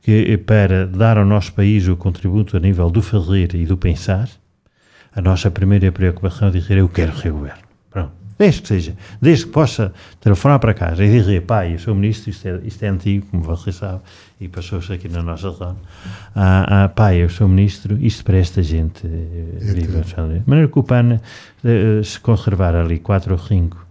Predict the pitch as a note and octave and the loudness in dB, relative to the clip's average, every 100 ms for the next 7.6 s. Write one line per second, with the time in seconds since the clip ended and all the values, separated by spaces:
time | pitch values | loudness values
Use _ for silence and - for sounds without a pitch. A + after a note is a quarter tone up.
0 | - - - G#2 F2+ F2 - G2+ F#2+ A2+ | -10 -8 -6 -6 -4 -4 0 0 0 0
1 | A2 F#2 F#2 F2 E2+ E2 D#2+ D#2+ - F#2+ | 2 2 2 0 0 -2 -2 -2 2 2
2 | G#2 G2 A2 - G#2 G#2 G2+ - - - | 4 4 2 2 2 2 2 -2 -20 -12
3 | - G2 G2 F#2+ G2 G2+ G2+ F2 F#2+ E2+ | 0 4 4 4 4 2 2 2 4 4
4 | F2+ G#2+ A#2+ C3+ C3+ C#3 - - F#2 D2+ | 4 4 2 0 -2 -2 -4 -6 -4 -4
5 | - - A2 A2 G#2+ G2+ B2 A2+ G#2 G2 | -10 -10 0 2 2 0 0 2 2 2
6 | F#2+ F#2 F#2+ F2+ F2+ F#2 F#2+ G2 G#2 A2+ | 0 0 -2 0 -2 -2 -2 0 0 0
7 | A#2+ A#2 C#3 A#2+ A#2 | 0 0 0 2 2